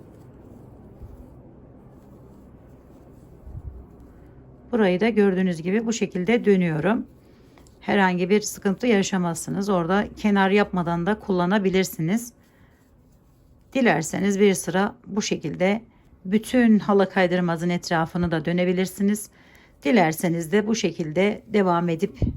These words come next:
yapabilirsiniz. Bakın herhangi bir şeylik gözükmüyor zaten. Gayet güzel duruyor. Bu şekilde yaparsanız arkadaşlar.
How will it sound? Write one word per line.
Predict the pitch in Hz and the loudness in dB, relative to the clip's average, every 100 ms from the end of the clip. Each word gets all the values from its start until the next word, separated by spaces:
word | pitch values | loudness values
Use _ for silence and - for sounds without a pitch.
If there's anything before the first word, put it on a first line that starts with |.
| - | -2
yapabilirsiniz. | 202 185 160 190 208 208 202 196 | -2 -2 0 2 2 0 0 0
Bakın | 196 170 | -2 0
herhangi | 190 202 170 165 180 | 0 2 0 0 -2
bir | 196 | -2
şeylik | - 175 196 - | -2 -4 -4 -2
gözükmüyor | 190 - 165 151 | -2 -2 -6 -6
zaten. | 143 160 160 202 233 240 _ _ _ _ | -4 -6 -4 -4 -4 -8 _ _ _ _
Gayet | - 165 185 - | 0 0 0 -4
güzel | 180 180 180 | -2 0 0
duruyor. | 160 151 160 208 226 - _ _ _ _ _ _ _ _ _ _ - | 0 -4 -2 -4 -6 -18 _ _ _ _ _ _ _ _ _ _ -16
Bu | 185 | -12
şekilde | - 156 165 202 | -10 -8 -2 2
yaparsanız | 175 - 131 127 - 127 - | 2 0 -6 -6 -8 -8 -8
arkadaşlar. | 143 143 - - - | -10 -10 -10 -10 -12